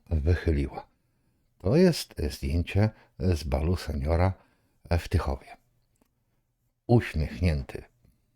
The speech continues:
poseł Hoc, no bo on jest zawsze uśmiechnięty, bo w końcu pis sprawuje władzę. Em,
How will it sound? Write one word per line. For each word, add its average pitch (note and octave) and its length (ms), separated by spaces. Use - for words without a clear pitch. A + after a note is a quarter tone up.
poseł - 360
Hoc, - 460
no F#2 100
bo D#2 160
on D#2+ 160
jest C#2+ 180
zawsze E2+ 420
uśmiechnięty, G#2 800
bo C#3+ 120
w - 100
końcu - 320
pis - 260
sprawuje - 640
władzę. B2+ 480
Em, G2+ 640